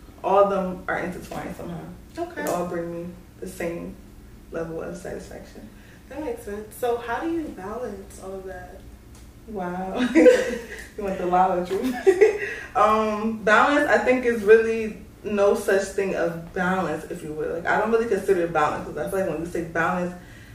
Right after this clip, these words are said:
Speaker 1: they all have to equal out. Um, but I think in this process, like, in this moment, I'm in the process of, like, building it up. So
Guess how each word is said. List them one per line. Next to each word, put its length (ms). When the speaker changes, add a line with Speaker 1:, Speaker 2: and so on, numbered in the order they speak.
Speaker 1:
they 120
all 180
have 240
to 120
equal 260
out. 340
Um, 500
but 420
I 80
think 460
in 140
this 180
process, 360
like, 100
in 140
this 200
moment, 500
I'm 260
in 160
the 80
process 380
of, 100
like, 280
building 380
it 80
up. 300
So 480